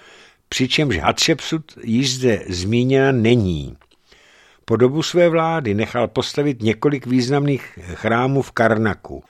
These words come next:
Hrobka tohoto velmi významného faraona se nachází v údolí králů. V roce osmnáct set devadesát osm ji objevil francouzský egyptolog Victor Loré.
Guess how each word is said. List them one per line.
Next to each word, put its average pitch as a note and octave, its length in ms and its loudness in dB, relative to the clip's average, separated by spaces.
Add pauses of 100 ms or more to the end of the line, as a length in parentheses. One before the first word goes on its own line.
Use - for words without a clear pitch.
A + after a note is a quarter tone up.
Hrobka G2+ 520 -2
tohoto G2+ 360 0
velmi B2 420 4
významného C3 560 0
faraona A#2+ 560 0
se - 140 -4
nachází B2 560 -2
v - 100 -12
údolí A2+ 340 2
králů. G2 640 -4 (680)
V - 40 -14
roce G#2+ 240 0
osmnáct D#3 460 0
set D#3 80 -2
devadesát D3+ 540 2
osm C3+ 400 0
ji C3 100 2
objevil A#2 440 2
francouzský B2 680 -2
egyptolog G#2+ 640 -2
Victor G#2+ 420 -4
Loré. A2+ 500 2